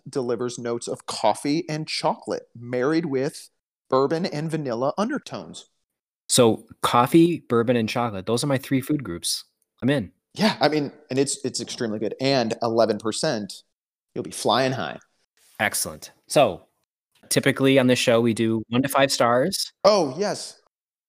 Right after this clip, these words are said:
Speaker 1: I did not wanna come here. Now, here's my problem, though. I love all beer that I'm currently drinking,
Speaker 2: <laughs>
Speaker 1: except for sours. Those are disgusting. So I was, like, worried I was gonna give it too high of a score, but I have to. I'm gonna give this one a,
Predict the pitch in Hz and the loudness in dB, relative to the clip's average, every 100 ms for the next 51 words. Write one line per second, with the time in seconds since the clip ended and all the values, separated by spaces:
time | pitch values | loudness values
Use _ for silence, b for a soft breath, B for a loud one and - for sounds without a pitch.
0 | _ _ - 120 127 139 135 127 131 120 | _ _ -6 -4 -2 -2 -2 -2 -6 -10
1 | 139 160 123 101 107 120 143 185 135 - | -12 -12 -12 -14 -4 -4 0 0 0 0
2 | 107 98 - 143 156 135 - 104 104 110 | -2 -2 -4 -2 0 -2 -4 -2 -2 -4
3 | 107 113 95 - - 98 107 98 101 120 | -8 -8 -12 -12 -12 -12 -12 -12 -10 -10
4 | 143 - - - 135 - 113 - 113 101 | -14 -12 -8 0 0 0 -8 -4 -4 -6
5 | - 101 87 90 90 90 82 - - 78 | -6 -4 -4 -6 -10 -10 -10 -10 -6 -6
6 | - - - _ _ - 120 120 127 120 | -6 -12 -16 _ _ -2 4 4 4 -2
7 | 113 135 143 131 117 113 107 104 - 117 | -4 -4 -2 -2 -4 -10 -12 -12 -12 -8
8 | 107 98 - - 151 135 120 143 139 262 | -8 -8 -10 -6 -6 -4 -4 -4 -6 -8
9 | - 113 98 190 320 165 156 143 139 127 | -8 -6 -6 -6 -6 -6 -6 -8 -8 -8